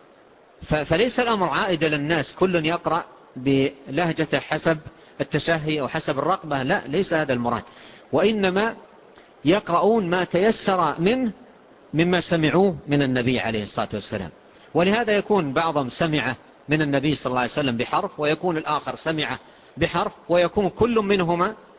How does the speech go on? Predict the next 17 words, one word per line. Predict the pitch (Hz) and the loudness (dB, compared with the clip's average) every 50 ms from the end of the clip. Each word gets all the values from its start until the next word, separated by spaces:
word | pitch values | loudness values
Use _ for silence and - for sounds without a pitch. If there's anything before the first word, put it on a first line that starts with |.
| - - - - - - - - - - - - - - - - - - - - - - | -20 -20 -20 -20 -20 -20 -20 -20 -20 -20 -20 -20 -20 -20 -20 -20 -20 -20 -20 -8 -2 0
محسن. | 196 247 214 - - - 117 - - - - - - - - - - - - - - - - - - - - - - - 135 | 2 2 2 0 -2 -2 -4 -4 -8 -20 -20 -20 -20 -20 -20 -20 -20 -20 -20 -20 -20 -20 -20 -20 -20 -20 -20 -20 -10 -2 0
وفي | 131 127 156 180 | 0 2 2 2
هذه | 226 254 240 233 | 2 2 2 0
الحال | 196 - - 175 156 170 208 220 - - - | -2 0 -2 -2 -2 -2 -4 -6 -8 -8 -6
لا | 156 147 156 196 247 247 | -2 0 0 2 2 2
يجوز | 226 190 220 214 175 156 165 | 2 4 2 0 0 0 0
لهذا | 170 170 156 131 123 120 | 0 0 0 0 -2 -2
أن | 131 143 | 0 0
يخطئ | 143 127 - 202 - - - 233 - - 160 | -2 0 0 0 0 0 -2 -4 -2 -2 -2
ه-، | 156 160 185 - - | -2 -2 -4 -4 -4
ذاك، | 139 135 202 233 247 233 - 170 | -2 0 0 0 0 -2 -2 0
ولا | 196 254 254 254 | 2 2 2 2
ذاك | 220 240 254 226 - | 2 2 0 0 0
أن | 226 220 214 | 0 0 0
يخطئ | 214 202 - 220 208 - 240 233 220 220 | 0 0 0 -2 -2 -2 -2 0 0 0
ذا-، | 208 262 - 180 | 0 0 -2 -2
الآخر، | 190 208 254 240 - - 127 | 0 0 0 0 -2 -4 -6